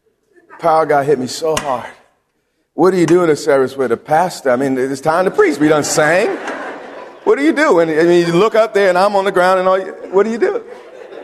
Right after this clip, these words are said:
We had a marvelous and a wonderful service. The power of God was released. Okay. Um, I know it's not right to go back into worship,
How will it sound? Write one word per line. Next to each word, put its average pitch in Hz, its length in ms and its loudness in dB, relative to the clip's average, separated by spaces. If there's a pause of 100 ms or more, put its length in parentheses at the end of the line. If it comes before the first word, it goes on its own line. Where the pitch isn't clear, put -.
(1300)
We 147 120 2
had 135 160 2
a 131 40 4
marvelous 135 600 2
and 135 80 0
a 120 40 2
wonderful 123 560 0 (1080)
service. 127 320 2
The 117 60 -2
power 131 340 0
of 123 60 -6
God 123 240 2
was 113 320 0
released. 120 600 -2 (1300)
Okay. - 440 -6 (1200)
Um, - 280 -12 (1120)
I 131 60 -8
know 190 200 2
it's 233 120 -2
not 165 180 2
right 160 300 0
to 143 100 -6
go 135 140 0
back 139 300 0
into 123 180 2
worship, 139 680 -2